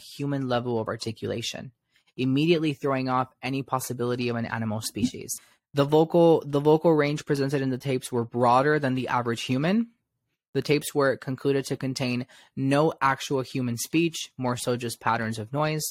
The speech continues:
All the speech patterns found in the audio were found to fall within human range, except for one only known as grr,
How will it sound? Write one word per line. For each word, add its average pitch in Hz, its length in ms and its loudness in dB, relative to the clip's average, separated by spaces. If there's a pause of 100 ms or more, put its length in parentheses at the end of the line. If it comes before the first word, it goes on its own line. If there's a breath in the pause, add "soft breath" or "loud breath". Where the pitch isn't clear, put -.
(1200)
All 151 160 6
the 175 80 4
speech - 400 -2
patterns 139 400 -2
found 131 240 2
in 123 60 -2
the 123 100 -4
audio 127 420 -2
were 117 140 -2
found 123 360 -4
to 120 100 -10
fall 123 280 2
within 120 220 -4
human 117 340 -4
range, 151 460 -4 (260 loud breath)
except 165 400 -2
for 170 200 2
one 139 440 2
only 127 260 -2
known 123 260 0
as 113 240 0 (360)
grr, 120 460 2